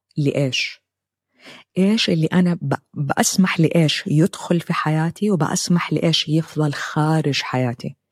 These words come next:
يعني هل أنا فعلًا مستعدة إنه نهاري يروح وأنا فعلًا ما كنت حاضرة لنفسي، ما كنت حاضرة للحظات البسيطة اللي بتصير في نهاري، اللي فعلًا تعني لي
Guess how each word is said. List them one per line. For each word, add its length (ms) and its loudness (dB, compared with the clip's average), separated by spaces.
يعني 220 4
هل 240 2
أنا 180 4
فعلًا 420 0
مستعدة 720 -4
إنه 360 0
نهاري 840 2
يروح 720 2
وأنا 200 4
فعلًا 520 0
ما 100 4
كنت 260 -2
حاضرة 440 0
لنفسي، 500 0
ما 100 4
كنت 300 -6
حاضرة 420 0
للحظات 880 0
البسيطة 560 0
اللي 120 -2
بتصير 520 0
في 140 0
نهاري، 440 0
اللي 260 -4
فعلًا 800 -2
تعني 380 2
لي 260 0